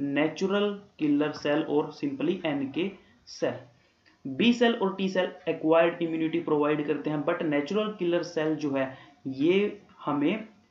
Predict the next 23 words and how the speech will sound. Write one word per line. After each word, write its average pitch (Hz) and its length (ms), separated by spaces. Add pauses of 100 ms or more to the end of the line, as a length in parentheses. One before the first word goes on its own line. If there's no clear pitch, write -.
इनेट 185 520
इम्यूनिटी 151 420
प्रोवाइड 135 480
करती 127 200
है। 147 60
तो 143 100
ध्यान 143 260
रखिएगा, 143 300
ये 160 180
एक 185 200
इनेट 160 380
सेल 131 240
है, 127 240 (1300)
ओके, 208 280
it - 20
is 165 340 (480)
innate 151 520
cell 147 220
or 151 100 (160)
it 143 80 (140)
provide 143 500
innate 151 600
immunity। 143 520